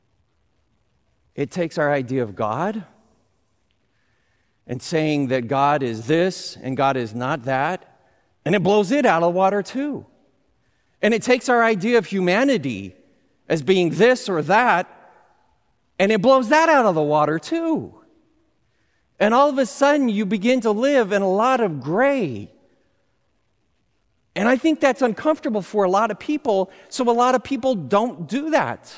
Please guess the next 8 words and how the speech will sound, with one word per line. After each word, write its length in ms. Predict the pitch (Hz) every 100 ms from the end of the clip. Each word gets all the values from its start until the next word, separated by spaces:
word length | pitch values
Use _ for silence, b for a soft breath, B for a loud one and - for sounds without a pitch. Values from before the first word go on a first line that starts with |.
| - _ _ _ _ _ _ _
I, 420 | - 190 - 131 101 101 101 _ _ - B B B B
I've 140 | 247
had 220 | 240 220 147
so 380 | - - 226
many 220 | 254 247 202
discussions 920 | 175 - 180 170 131 98 92 - -
with 160 | 131 -
Christians. 840 | - 226 - 135 92 87 - -